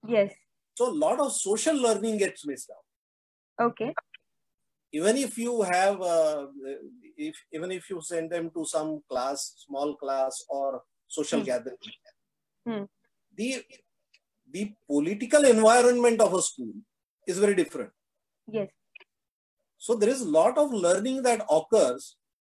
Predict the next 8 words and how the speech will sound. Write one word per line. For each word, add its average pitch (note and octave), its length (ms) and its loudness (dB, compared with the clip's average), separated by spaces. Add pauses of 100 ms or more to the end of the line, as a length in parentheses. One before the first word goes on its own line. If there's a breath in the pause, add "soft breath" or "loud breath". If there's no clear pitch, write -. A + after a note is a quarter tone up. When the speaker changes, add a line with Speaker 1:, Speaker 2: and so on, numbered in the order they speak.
(480)
Speaker 1:
Hmm. B3+ 160 -4
Speaker 2:
apart A#3 340 2 (220)
Speaker 1:
Hmm. C#4+ 120 0
Speaker 2:
from D4 500 2 (500)
just A3+ 280 4
the B3 100 -4
curricular G#3 440 4
learning. A#2 200 -4